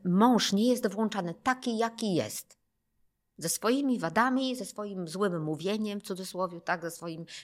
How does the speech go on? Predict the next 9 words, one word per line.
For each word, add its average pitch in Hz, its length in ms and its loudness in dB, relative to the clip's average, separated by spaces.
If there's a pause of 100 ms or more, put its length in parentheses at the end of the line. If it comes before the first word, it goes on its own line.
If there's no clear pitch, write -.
nieempatycznymi 175 1000 -4
różnymi 156 400 -8
sformułowaniami, 185 880 -2
nie 180 100 -2
takimi, 151 340 -10
jak 131 120 -10
ty 147 80 -14
to 127 220 -10
robisz, 151 240 -12